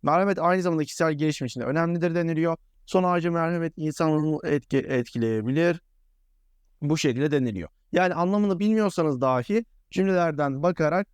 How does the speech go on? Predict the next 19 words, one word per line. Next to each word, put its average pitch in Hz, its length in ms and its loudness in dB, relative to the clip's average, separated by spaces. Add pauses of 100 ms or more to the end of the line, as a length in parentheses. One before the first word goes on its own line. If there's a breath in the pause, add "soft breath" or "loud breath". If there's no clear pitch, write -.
(180)
o 185 140 -2
şekilde 160 280 0
anlamını 151 440 0
tahmin 143 360 0
edebilirsiniz. 131 720 -4
Merhametin 185 500 2
anlamı 160 380 2
nedir? 127 240 0 (320)
Bir 196 200 4
kimsenin 190 480 0
veya 151 300 2
bir 151 180 -2
başka 156 340 0
canlının 139 320 0
karşılaştığı 135 800 -2
kötü 139 320 -2
durumdan 123 440 0
dolayı 120 360 2 (320)
duygulan 170 440 2